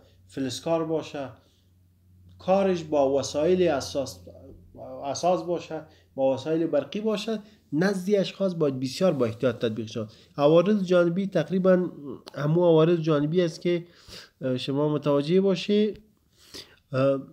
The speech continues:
سردردی، دلبدی، استفراغ اسهالات و برانگیز گوشا. بازم تکرار می‌کنم، شاید نزد یک شخص سردردی پیدا شد، نزد یک شخص دلبدی و استفراغ پیدا شد،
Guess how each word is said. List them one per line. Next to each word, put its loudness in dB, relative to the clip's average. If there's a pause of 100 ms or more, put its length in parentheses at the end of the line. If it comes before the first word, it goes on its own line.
(120)
سردردی، 2
دلبدی، 0
استفراغ 0
اسهالات -2
و 4
برانگیز 0
گوشا. -4
بازم 2
تکرار 0
می‌کنم، 0
شاید 0
نزد 2
یک 0
شخص -2 (760)
سردردی 4
پیدا 2
شد، -2
نزد 2
یک 0
شخص -4
دلبدی 0
و 4
استفراغ -2
پیدا 0
شد، -2